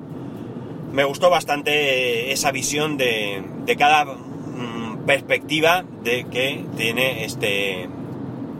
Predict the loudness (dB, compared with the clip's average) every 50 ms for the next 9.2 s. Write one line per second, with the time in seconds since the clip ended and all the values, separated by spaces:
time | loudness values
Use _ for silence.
0 | -10 -10 -10 -10 -10 -10 -10 -10 -10 -6 -2 2 4 4 4 4 2 0 0 0
1 | 2 2 0 0 0 0 0 2 2 0 0 -2 -4 -6 -6 -6 -8 -8 -8 -8
2 | -8 -2 2 2 2 2 2 -2 -4 -4 -4 -4 -4 -6 -6 -8 -8 -8 -8 -8
3 | -8 -8 -8 -10 -10 -10 -10 -10 -2 2 4 4 4 4 4 2 2 4 6 8
4 | 8 8 8 6 4 2 0 -2 -4 -6 -10 -10 -10 -10 -10 -10 -10 -10 -10 -10
5 | -10 -10 -12 -12 -12 -12 -12 -12 -12 -10 -10 -10 -10 -10 -10 -6 -2 0 0 0
6 | 0 0 0 2 2 2 2 2 2 2 2 2 2 2 0 0 2 2 2 2
7 | 2 2 2 2 2 2 2 0 0 -2 0 2 2 2 2 0 -2 -2 -2 0
8 | 0 0 2 2 2 2 2 2 0 0 0 0 -2 -2 -2 0 2 2 2 2
9 | 0 -6 -10